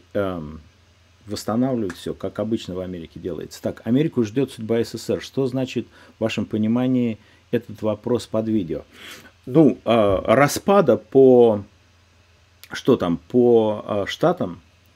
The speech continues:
или кто-то будет объединяться, вот что я имею это в виду. Ну, в основном,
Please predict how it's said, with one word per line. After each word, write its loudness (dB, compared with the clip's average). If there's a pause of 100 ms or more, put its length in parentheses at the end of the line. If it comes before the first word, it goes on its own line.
(180)
или 2
кто-то 0
будет 0
объединяться, 0 (280)
вот -6
что -4
я 0
имею -10
это -12
в -8
виду. -10 (1500)
Ну, 6
в -2
основном, 0